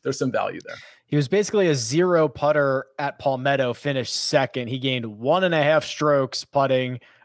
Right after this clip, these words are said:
Speaker 2: over four rounds at the Byron Nelson. That was worth a top ten. So it really is. He goes as far as the flat stick allows him to go, is essentially because the rest of his game is gonna be pretty sharp.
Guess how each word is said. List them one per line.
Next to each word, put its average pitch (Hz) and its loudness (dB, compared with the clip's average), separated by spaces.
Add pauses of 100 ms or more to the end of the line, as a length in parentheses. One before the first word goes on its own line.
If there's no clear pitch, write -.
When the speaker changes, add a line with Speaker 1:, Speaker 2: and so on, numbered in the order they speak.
Speaker 2:
over 139 0
four 160 2
rounds 139 2
at 131 -6
the - -6
Byron 120 -2
Nelson. 127 -2
That 139 2
was 113 -10
worth 123 -4
a 127 -4
top 117 0
ten. 107 -4
So 127 2
it 147 -2
really 175 0
is. 160 0 (340)
He 180 0
goes 202 2
as 175 -2
far 185 2
as 143 -2
the 151 -4
flat 156 -2
stick 147 -4
allows 135 0
him 127 -6
to 127 -8
go, 113 0
is 113 -10
essentially 120 -4
because 110 -6
the 117 -6
rest 117 -2
of - -14
his 107 -6
game 110 -2
is 107 -6
gonna 107 -4
be 101 -4
pretty 98 -8
sharp. - -2